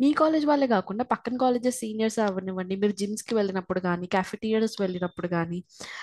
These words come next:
ఆ, so అలా మీకు పరిచయం అవుతూ ఉంటారు. పరిచయం అయినప్పుడు వాళ్ళ కాంటాక్ట్స్ తీసుకోవడమో, లేదంటే వాళ్ళతో మాట్లాడడమో,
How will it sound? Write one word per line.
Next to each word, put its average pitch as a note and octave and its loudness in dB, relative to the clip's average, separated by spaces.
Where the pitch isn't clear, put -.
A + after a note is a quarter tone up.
ఆ, B3 4
so C#4 4
అలా C#4 6
మీకు C#4+ 0
పరిచయం A#3+ 2
అవుతూ A#3 0
ఉంటారు. F3 -4
పరిచయం D4 0
అయినప్పుడు B3 0
వాళ్ళ G#3+ 2
కాంటాక్ట్స్ F#3 -4
తీసుకోవడమో, F3 -2
లేదంటే F#3 0
వాళ్ళతో F#3+ 0
మాట్లాడడమో, F3 0